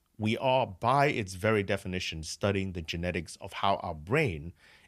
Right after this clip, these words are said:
influences our feeding behavior. So there was an academic reason for, uh, uh, um, for this. So just as an example, why do some people respond to stress by eating,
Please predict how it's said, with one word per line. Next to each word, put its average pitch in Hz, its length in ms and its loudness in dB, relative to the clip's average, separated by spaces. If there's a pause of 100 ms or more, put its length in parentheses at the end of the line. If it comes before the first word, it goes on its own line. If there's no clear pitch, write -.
influences 98 600 0
our 90 80 0
feeding 82 300 -6
behavior. 76 360 -10 (240)
So - 120 2
there 151 100 4
was 143 120 2
an 143 120 0 (100)
academic 127 520 2
reason 87 400 -2
for, - 180 -12
uh, 85 160 -4
uh, 85 220 -6
um, 78 220 -8 (120)
for 117 140 2
this. 85 140 -6
So 135 220 2
just 151 180 0
as 123 100 -6
an 113 80 -4
example, 101 500 -4 (320)
why 135 220 6
do 143 100 0
some 127 240 0
people 104 540 -2
respond 101 580 -2
to 98 60 -6
stress - 680 2 (300)
by 98 180 2
eating, 82 360 -2